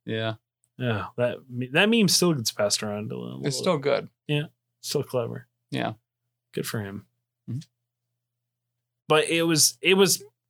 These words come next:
Speaker 2: it was one of the most heart-wrenching moments for me. I, for, like, three days, I was legitimately depressed.
Speaker 1: Yeah.
Speaker 2: I was just like, "I don't even wanna finish reading this."
Speaker 1: Yeah.
Speaker 2: 'Cause, like, how, how are we, how are we gonna address this now, you know?
Speaker 1: Mm-hmm.
Speaker 2: Ooh.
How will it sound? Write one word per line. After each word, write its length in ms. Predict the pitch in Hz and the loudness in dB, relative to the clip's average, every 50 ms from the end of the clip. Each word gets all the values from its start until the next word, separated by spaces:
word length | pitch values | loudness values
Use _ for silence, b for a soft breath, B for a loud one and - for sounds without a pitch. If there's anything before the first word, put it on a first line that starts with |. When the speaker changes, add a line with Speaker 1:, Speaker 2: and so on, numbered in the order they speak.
| _ _ - | _ _ 2
Speaker 2:
it 100 | 190 220 | 4 4
was 140 | 226 190 | 4 6
one 140 | 185 208 214 | 4 4 4
of 60 | 208 | 4
the 40 | 202 185 | 4 4
most 260 | 180 175 170 - - | 4 4 2 2 0
heart-wrenching 840 | 131 - - 156 156 151 151 - - - 143 143 143 131 - 127 123 | -4 0 4 4 4 4 2 -4 -4 -2 0 2 2 2 2 2 4
moments 280 | 123 120 120 117 113 - | 4 4 2 2 0 0
for 120 | - 123 | 0 0
me. 180 | 113 113 113 113 | 0 0 0 0
I, 300 | 127 151 160 160 143 B B B B B B - | 2 2 2 2 2 B B B B B B 2
for, 100 | 190 190 | 4 4
like, 120 | 185 160 | 4 4
three 340 | - - - 185 202 190 175 | 2 0 2 2 4 4 6
days, 280 | 156 156 147 131 117 | 6 6 6 6 4
I 100 | 127 131 | 4 2
was 180 | 135 135 127 123 | 4 2 2 2
legitimately 640 | 123 135 127 113 120 127 127 123 120 123 123 117 110 | 2 2 2 4 2 2 4 4 2 2 2 2 2
depressed. 640 | 107 107 98 - - - - - - - - - - _ - | 0 -2 -2 -2 -2 -2 -2 0 -2 -2 -2 -4 -8 _ -8
Speaker 1:
Yeah. 160 | 113 107 110 113 | -4 -2 -2 0
Speaker 2:
I 40 | 110 | 0
was 80 | 151 135 | 0 2
just 140 | 139 131 143 | 2 4 2
like, 160 | 135 135 - | 2 2 2
"I 160 | 135 131 143 | 2 2 4
don't 260 | 151 156 156 143 - _ - | 4 4 2 0 -2 _ -2
even 260 | 143 139 127 135 127 | 0 2 2 4 4
wanna 200 | 123 123 120 113 | 4 2 2 0
finish 400 | - - - 139 131 120 - - | 0 0 2 2 2 2 0 0
reading 340 | 117 131 143 143 123 104 82 | 2 2 2 2 0 -2 -4
this." 400 | 73 62 73 85 - - - - _ - | -8 -12 -8 -6 -6 -6 -6 -8 _ -6
Speaker 1:
Yeah. 200 | 117 117 127 131 117 _ _ _ _ _ _ _ - | -4 -2 -2 -2 -4 _ _ _ _ _ _ _ -4
Speaker 2:
'Cause, 120 | 127 120 | 0 2
like, 100 | 117 113 | 2 2
how, 320 | - - 131 127 131 123 | 2 4 4 4 2 2
how 380 | 110 110 127 135 139 131 135 135 | 0 0 2 4 4 4 4 2
are 80 | 135 131 | 2 2
we, 200 | 131 127 120 123 | 2 2 0 0
how 240 | 131 107 - - 135 139 | -2 -4 0 2 2 4
are 40 | |
we 100 | 135 135 | 4 4
gonna 200 | 127 131 127 117 | 2 2 2 2
address 340 | 110 98 - 117 120 - - | 0 2 2 2 2 2 0
this 260 | - - - - - | -4 -4 -8 -8 -8
now, 220 | - 90 82 82 98 110 | -8 -10 -12 -12 -10 -8
you 80 | 110 | -8
know? 280 | 110 107 113 123 127 _ _ _ _ - | -6 -4 -4 -4 -6 _ _ _ _ -12
Speaker 1:
Mm-hmm. 960 | 107 107 131 180 - _ _ _ _ _ _ _ _ _ _ _ _ _ - 139 | -10 -8 -8 -10 -12 _ _ _ _ _ _ _ _ _ _ _ _ _ -2 -2
Speaker 2:
Ooh. 100 | 113 | -2